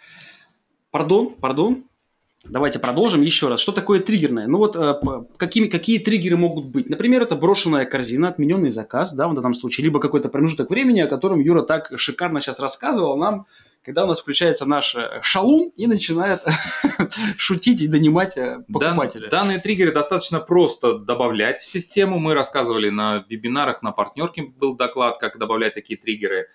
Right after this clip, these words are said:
Speaker 2: То есть вы можете их добавлять. И всё это, это событие, которое сработало в определённый момент, это триггерная рассылка. Вот эта вот серия писем, которую мы показывали, это триггерная рассылка, которая запускается по вот этому триггеру,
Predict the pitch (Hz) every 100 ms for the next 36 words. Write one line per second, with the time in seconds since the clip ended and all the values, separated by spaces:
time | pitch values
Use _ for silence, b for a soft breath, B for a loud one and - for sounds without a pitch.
0 | _ - 104 123 160 185 151 135 127 123
1 | 123 107 87 b b - 127 - 220 220
2 | 254 277 277 165 160 156 - 147 170 170
3 | 120 120 120 120 127 131 131 110 107 110
4 | 120 123 123 131 170 262 302 - - 208
5 | 185 - 208 175 165 147 139 135 - 143
6 | 117 95 87 110 135 135 131 - - 143
7 | 117 - 135 - 98 90 104 110 110 113
8 | 147 247 254 202 160 131 - - 156 151
9 | 175 175 156 156 170 180 302 277 - 156
10 | 147 135 - 139 160 127 - 101 - 120
11 | 117 110 101 98 - 226 240 208 180